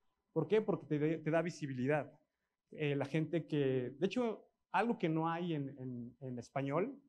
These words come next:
bueno, que no hay en, en general en, en internet, es buen contenido de este tipo de cosas, eh, de este tipo de temas,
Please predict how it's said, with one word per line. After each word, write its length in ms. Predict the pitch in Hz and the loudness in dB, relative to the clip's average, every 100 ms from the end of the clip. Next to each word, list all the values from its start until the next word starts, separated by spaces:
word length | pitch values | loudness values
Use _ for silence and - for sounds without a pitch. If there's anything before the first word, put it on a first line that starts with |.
| _ _ _ _ - | _ _ _ _ 2
bueno, 220 | 170 - | 4 4
que 120 | 160 | 2
no 140 | 165 | 4
hay 120 | 190 220 | 2 0
en, 200 | 160 143 | -4 -6
en 160 | 135 | -10
general 400 | 139 135 135 147 | -6 -4 -2 -2
en, 180 | 147 131 | -4 -8
en 100 | 131 | -10
internet, 480 | 135 131 127 160 196 _ - - | -10 -10 -10 -10 -14 _ -20 0
es 140 | - 156 | 4 8
buen 200 | 175 180 | 8 8
contenido 720 | 180 165 147 151 160 160 160 | 6 6 4 6 6 4 2
de 160 | 135 143 | 0 0
este 180 | 147 165 | 2 -2
tipo 240 | 170 170 | -2 0
de 120 | 139 | 0
cosas, 580 | 143 139 180 202 - - _ _ _ - | 0 -2 -4 -6 -12 -20 _ _ _ -8
eh, 140 | 135 | -4
de 60 | 135 | -2
este 140 | 170 | -2
tipo 280 | - 175 196 | -2 0 0
de 160 | 175 143 | 0 -2
temas, 760 | - 160 170 226 277 - - | -4 -6 -4 -6 -8 -20 -20